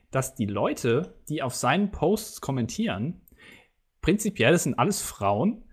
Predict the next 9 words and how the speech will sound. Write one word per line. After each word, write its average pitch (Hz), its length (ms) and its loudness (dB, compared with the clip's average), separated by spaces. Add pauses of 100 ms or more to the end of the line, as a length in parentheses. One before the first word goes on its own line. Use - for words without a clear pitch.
(240)
und 135 80 0
die 127 80 4
sehen 190 220 4
auch 160 100 2
alle 151 200 4
aus 196 200 2
wie - 120 -2
er. - 400 0 (1080)
Also, 135 320 4